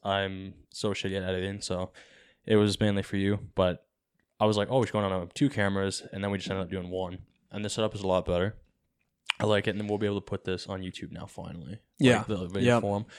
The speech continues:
Speaker 1: which I think is pretty kick-ass.
Speaker 2: Yeah, I'm super excited about it. Um, and it's actually a pretty simple setup too. It's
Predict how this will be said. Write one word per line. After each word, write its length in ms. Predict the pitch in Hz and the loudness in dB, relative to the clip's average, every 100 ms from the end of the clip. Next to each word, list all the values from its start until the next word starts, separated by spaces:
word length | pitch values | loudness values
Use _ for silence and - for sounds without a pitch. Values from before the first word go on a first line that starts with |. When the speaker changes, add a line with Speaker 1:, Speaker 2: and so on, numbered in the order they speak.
| - - | -20 -12
Speaker 1:
which 120 | - | -6
I 80 | 104 | -4
think 100 | 104 | -4
is 80 | 101 | -6
pretty 280 | - 98 85 _ _ _ _ - | -8 -10 -10 _ _ _ _ -10
kick-ass. 800 | - 117 107 90 - - - - - | -8 -6 -6 -8 -6 -4 -4 -6 2
Speaker 2:
Yeah, 320 | 131 120 104 - - | 4 6 4 -4 2
I'm 220 | 135 143 | 4 8
super 300 | 156 143 139 | 10 10 8
excited 380 | - 131 127 120 | 8 4 4 4
about 260 | 120 113 | 4 4
it. 180 | 110 - - - - - - - | 2 0 -8 -20 -20 -20 -20 0
Um, 460 | 123 117 113 101 98 _ _ _ _ _ _ - - | 4 6 4 0 -6 _ _ _ _ _ _ -12 2
and 160 | 139 | 4
it's 120 | 135 | 6
actually 420 | 139 156 - 170 143 | 8 8 8 6 6
a 60 | |
pretty 320 | 120 151 143 131 | 6 4 4 4
simple 340 | - 135 117 | 4 2 2
setup 460 | - 123 117 101 - | 2 4 4 0 2
too. 240 | 120 110 | 4 4
It's 400 | 107 - - | 2 0 -2